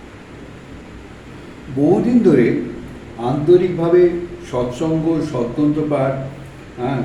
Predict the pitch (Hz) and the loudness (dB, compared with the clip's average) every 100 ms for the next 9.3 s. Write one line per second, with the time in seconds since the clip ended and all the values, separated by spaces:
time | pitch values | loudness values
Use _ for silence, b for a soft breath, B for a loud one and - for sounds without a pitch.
0 | 135 143 139 190 196 170 117 120 - 123 | -2 -2 0 2 2 0 0 -2 -2 0
1 | - - 359 170 - - 160 120 113 120 | 0 2 2 4 2 -2 -2 -2 -2 -4
2 | 156 123 - - - - - - - - | -4 -4 -6 -10 -14 -14 -14 -16 -18 -18
3 | - - - - - - - - - - | -18 -16 -14 -14 -16 -18 -18 -18 -16 -14
4 | - - - - - - - - - - | -14 -14 -16 -18 -18 -18 -18 -18 -16 -8
5 | - 160 196 196 - - - 123 175 202 | -2 2 2 0 -2 -8 -2 2 2 0
6 | - 147 139 180 180 185 185 170 170 180 | 0 -2 0 -2 0 0 2 2 0 -2
7 | 196 - - - - - - - - - | -4 -8 -12 -14 -14 -14 -16 -18 -18 -10
8 | 135 143 147 147 127 165 156 156 156 156 | -2 0 0 -2 -2 0 0 0 -2 -2
9 | 139 143 | 0 0